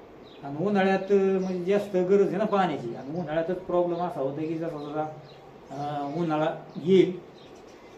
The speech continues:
उन्हाळा संपन तसं तसं आपल्या, म्हणजे, ह्याला काय होतं, बोरला पाणी कमी पडतं.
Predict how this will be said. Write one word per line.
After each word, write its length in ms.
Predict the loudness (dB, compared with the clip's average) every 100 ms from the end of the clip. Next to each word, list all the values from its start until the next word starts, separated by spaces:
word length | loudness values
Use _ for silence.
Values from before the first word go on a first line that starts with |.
| -10
उन्हाळा 300 | -4 -2 -2
संपन 340 | -2 -2 0 0 -2
तसं 240 | -4 -4
तसं 100 | -4
आपल्या, 580 | -4 -2 -2 0 0 -4 -10 -12
म्हणजे, 200 | -6 -4
ह्याला 320 | -2 -2 -4 -12 -18 -20 -20 -20 -20 -8 0
काय 100 | 2
होतं, 180 | 2
बोरला 280 | 2 2 2
पाणी 300 | 2 2 2
कमी 220 | 2 -2
पडतं. 320 | 0 0 -2